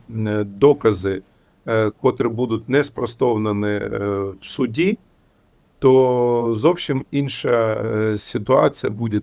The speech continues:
потім і з тим же Шуфричем, і з його сьогоднішніми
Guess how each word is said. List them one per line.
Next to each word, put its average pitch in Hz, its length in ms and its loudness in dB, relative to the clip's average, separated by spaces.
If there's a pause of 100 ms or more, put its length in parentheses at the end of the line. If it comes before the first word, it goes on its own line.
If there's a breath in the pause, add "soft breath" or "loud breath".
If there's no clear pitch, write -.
потім 117 440 -4
і 101 240 -4
з - 120 -10
тим 104 240 -2
же 98 100 -10
Шуфричем, - 600 -8
і - 40 -8
з - 140 -10
його 117 220 -2
сьогоднішніми 98 760 -4